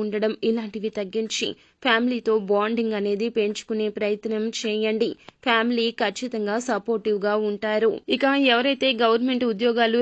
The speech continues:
రావడం కోసం, ప్రమోషన్స్ కోసం ఇలా పిల్లలకు కూడా మంచిగా ఎవరైనా విదేశాలకు పంపించే ప్రయత్నం చేస్తుంటే అక్కడ వాళ్లకు అవకాశాలు రావడం కానీ, వివాహానికి సంబంధించి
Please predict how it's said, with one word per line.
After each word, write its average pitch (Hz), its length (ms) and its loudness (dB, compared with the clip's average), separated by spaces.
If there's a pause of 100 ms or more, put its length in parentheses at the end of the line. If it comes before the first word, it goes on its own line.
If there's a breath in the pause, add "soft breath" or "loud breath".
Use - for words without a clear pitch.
రావడం 214 400 2
కోసం, 220 240 -4 (120)
ప్రమోషన్స్ 233 540 -2
కోసం 214 320 -4 (220)
ఇలా 240 160 2 (100)
పిల్లలకు 240 440 -2
కూడా 226 240 0
మంచిగా 214 420 -4
ఎవరైనా 220 340 -2 (160)
విదేశాలకు 226 640 0
పంపించే 214 520 -4
ప్రయత్నం 208 420 -2 (100)
చేస్తుంటే 220 500 -4 (400 soft breath)
అక్కడ 240 200 -2 (140)
వాళ్లకు 220 340 0
అవకాశాలు 214 580 -2 (100)
రావడం 202 300 0
కానీ, 220 280 -2 (280)
వివాహానికి 254 600 2
సంబంధించి 240 600 0